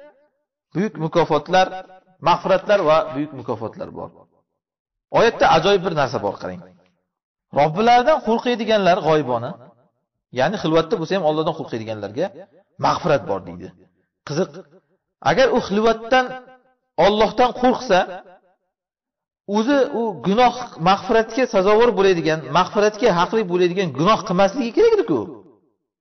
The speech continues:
Bu bir-biriga teskaridek emasmi bu? Ya'ni qanday qilib u Rahmondan g'oyibona qo'rqadi-da, keyin uni mag'firat qilinadi? Nimasini mag'firat qilinadi? Masalan, odam namozi mag'firat qilinadimi uni?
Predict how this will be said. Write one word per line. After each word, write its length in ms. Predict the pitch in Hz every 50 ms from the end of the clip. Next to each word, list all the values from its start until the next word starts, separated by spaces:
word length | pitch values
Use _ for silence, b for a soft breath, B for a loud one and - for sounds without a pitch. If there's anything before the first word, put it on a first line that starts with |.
| _ _ _ _ _ _ _ _ _ _ _ _ _ _ _ _ _ _ _ _ _ _ _ _ _ -
Bu 100 | 165 233 226 156
bir-biriga 380 | 151 190 185 233 247 - 269 247
teskaridek 560 | 247 208 190 - 247 247 240 240 247 277 269
emasmi 340 | 302 330 480 440 - 214 165
bu? 120 | 123 113 101 - - 107 - _ _ _ _ _ _ _ _ -
Ya'ni 160 | 117 127 135
qanday 280 | - - 269 330 370 -
qilib 220 | - 294 277 254
u 120 | 262 269 262 254 -
Rahmondan 540 | - 170 233 240 254 254 262 262 262 262 240 196
g'oyibona 440 | 185 233 254 269 233 254 233 226 196
qo'rqadi-da, 540 | - 240 269 277 - 277 277 269 247 - 330
keyin 220 | 320 - - 254 247
uni 120 | 247 233 202
mag'firat 420 | 175 208 226 - 277 254 208 165
qilinadi? 440 | - 165 139 123 113 101 92 90 87 95 90 _ _ _ _ _ _ _ _ _ - -
Nimasini 360 | 160 233 302 - - 233 208
mag'firat 300 | 196 175 160 196 165 - -
qilinadi? 240 | 135 117 113 120
Masalan, 280 | 170 196 233 226 208 185 226 220 196 _ -
odam 280 | - 151 196 226 247 226 - 240 254 - - - _
namozi 420 | - 127 160 214 247 262 262 254 247
mag'firat 380 | 262 247 - - 269 269 254
qilinadimi 420 | 262 277 262 269 247 175 139 117 104
uni? 180 | 98 95 92